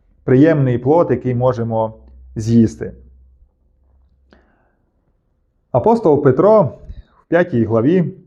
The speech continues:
в десятому віршові, відкриває нам про Бога. Що говорить Бог для нас? «Бог же всякої благодаті, котрий покликав нас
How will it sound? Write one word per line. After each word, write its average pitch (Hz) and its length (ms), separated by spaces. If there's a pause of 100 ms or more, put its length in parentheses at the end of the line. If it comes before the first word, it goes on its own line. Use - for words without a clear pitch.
(720)
в 123 40
десятому 120 600 (520)
віршові, 120 600 (640)
відкриває 147 420
нам 131 360 (1600)
про 120 200
Бога. 117 420
Що - 200
говорить 139 400
Бог 127 360 (120)
для 117 180
нас? - 380 (520)
«Бог 196 540
же 170 140
всякої 170 680
благодаті, 131 800
котрий 170 440
покликав 156 640
нас 147 420